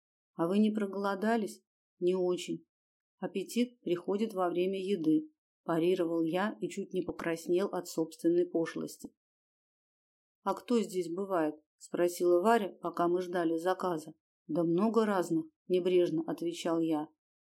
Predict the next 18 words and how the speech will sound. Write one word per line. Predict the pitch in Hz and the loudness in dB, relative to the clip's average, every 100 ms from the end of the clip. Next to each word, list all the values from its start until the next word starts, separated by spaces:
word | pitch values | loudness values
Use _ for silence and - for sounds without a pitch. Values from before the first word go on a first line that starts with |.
| _ _ _ _ - | _ _ _ _ -6
«Ну | 196 | -2
вот, | 196 220 214 | 2 0 -2
Смоктуновский, | - 208 - 226 180 170 165 - | -2 -2 0 2 2 2 -2 -2
например», | 170 156 170 170 160 156 - _ | 0 0 0 6 6 6 -2 _
сказал | - - 175 165 165 | -20 -2 -2 0 0
я, | 165 190 202 | 2 0 -2
вспомнив, | - - 190 208 180 - _ | -14 -4 -2 0 -2 -4 _
что | - 175 | -6 -2
как-то | 175 170 - 170 | 2 0 0 -2
видел | 180 170 165 | 0 0 -2
его | 170 175 170 | -2 -2 -4
здесь. | 165 175 160 156 _ _ _ _ _ _ _ | -4 0 0 -2 _ _ _ _ _ _ _
«А | 170 | 0
это | 196 208 | 2 0
кто?» | 214 - 180 156 - _ | -4 -2 -2 -2 -6 _
невинно | 180 180 175 165 | 0 4 6 6
спросила | 160 - 170 165 175 180 170 | 4 0 -2 -2 0 0 0
Варя. | 165 151 | 0 0